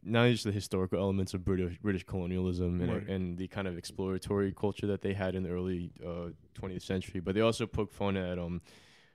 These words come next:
Speaker 1: kind of how naive they are sometimes. It's kind of this naiveness that, like, allows them to have, like, a talking bear come inside of their
Speaker 2: <laughs>
Speaker 1: family.
Speaker 2: Right.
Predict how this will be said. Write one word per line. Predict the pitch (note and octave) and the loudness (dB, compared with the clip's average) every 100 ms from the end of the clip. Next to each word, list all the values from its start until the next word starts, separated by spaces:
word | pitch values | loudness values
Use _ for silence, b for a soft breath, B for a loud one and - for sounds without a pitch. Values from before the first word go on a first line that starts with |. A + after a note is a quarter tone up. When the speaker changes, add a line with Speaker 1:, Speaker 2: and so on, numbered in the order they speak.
| b - | b -2
Speaker 1:
kind | C#3 | 2
of | B2 | 6
how | A#2+ | 6
naive | G#2+ G2+ G#2 G#2+ | 6 4 2 4
they | G#2+ G#2+ | 4 6
are | G#2+ | 4
sometimes. | A2 A#2 A2 G#2+ G#2+ G#2+ | 2 -2 -2 0 2 0
It's | A#2 - | -4 4
kind | D3 | 8
of | D3+ | 8
this | C#3 A#2 | 8 6
naiveness | A2 A2 G#2+ G2 - | 4 4 2 0 0
that, | G2 | -2
like, | G2 G2 - | -2 -4 -2
allows | G#2 G2+ | 2 2
them | G#2 | 2
to | F#2+ | -2
have, | F#2+ G#2 | -2 -2
like, | F#2+ | -2
a | F#2+ | -2
talking | G#2 G2 F#2+ | -2 0 -2
bear | F#2 F#2+ F2+ F2 F2 | 0 2 0 -2 -6
come | - F#2 | -6 -6
inside | - G2 F2+ | -4 -4 0
of | |
their | F2+ | 0
Speaker 2:
<laughs> | - G2 | 2 4
Speaker 1:
family. | F#2+ F#2+ E3 | 6 6 6
Speaker 2:
Right. | C3+ A#2+ G#2+ | 4 0 -4